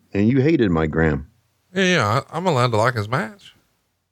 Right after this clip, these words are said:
Speaker 1: Yeah, it, it told a pretty good story.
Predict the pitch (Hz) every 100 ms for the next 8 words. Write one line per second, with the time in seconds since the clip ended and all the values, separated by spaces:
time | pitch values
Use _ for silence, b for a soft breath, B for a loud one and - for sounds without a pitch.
0 | _ _ _ _ _ _ _ _ _ _
1 | _ _ - 175 180 214 165 208 - 185
2 | 139 160 127 117 - 123 98